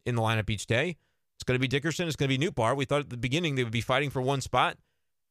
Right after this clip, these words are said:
In April, May, neither of them wanted a spot. They were both hitting very poorly. Now both of them are excelling, and Oli Marmol, to his credit, is finding ways to get these guys in the lineup. Corey Dickerson's around for the re-, remainder of the season, by the way. Like,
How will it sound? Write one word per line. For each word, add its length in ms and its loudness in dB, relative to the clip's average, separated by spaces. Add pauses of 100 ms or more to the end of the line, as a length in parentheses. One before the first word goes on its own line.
(200)
In 680 0
April, 320 2
May, 260 0
neither 380 0
of 80 0
them 140 -2
wanted 260 0
a 60 0
spot. 340 2
They 60 -2
were 80 0
both 240 -2
hitting 240 -2
very 180 0
poorly. 480 0 (260)
Now 140 2
both 280 0
of 100 -6
them 200 0
are 120 0
excelling, 600 -2
and 360 0 (540)
Oli 180 4
Marmol, 340 2
to 80 -2
his 140 0
credit, 320 0
is 120 -8
finding 280 -2
ways 220 2
to 100 -8
get 200 0
these 160 -4
guys 220 2
in 80 -2
the 80 0
lineup. 220 -2 (1160)
Corey 220 2
Dickerson's 420 0
around 320 2
for 100 -2
the 80 -4
re-, 220 2
remainder 300 2
of 60 -2
the 40 -4
season, 240 -2
by 80 4
the 80 2
way. 200 -4 (180)
Like, 180 2